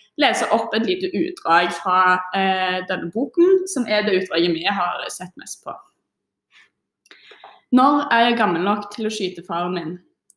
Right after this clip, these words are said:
Av Åse Ombudstvedt, illustrert av Skinkeape. Jeg har lurt på det med faren min, om han vet det selv, at han er en jævel. En gang sa jeg det til ham. «Du er en jævel», sa jeg. I dag var vi på butikken.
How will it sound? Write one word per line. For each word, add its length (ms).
Av 220
Åse 260
Ombudstvedt, 680
illustrert 580
av 80
Skinkeape. 600
Jeg 100
har 100
lurt 220
på 80
det 140
med 100
faren 280
min, 240
om 100
han 140
vet 220
det 80
selv, 400
at 100
han 120
er 160
en 120
jævel. 400
En 80
gang 120
sa 120
jeg 180
det 100
til 180
ham. 280
«Du 80
er 200
en 100
jævel», 300
sa 100
jeg. 280
I 60
dag 240
var 140
vi 120
på 80
butikken. 560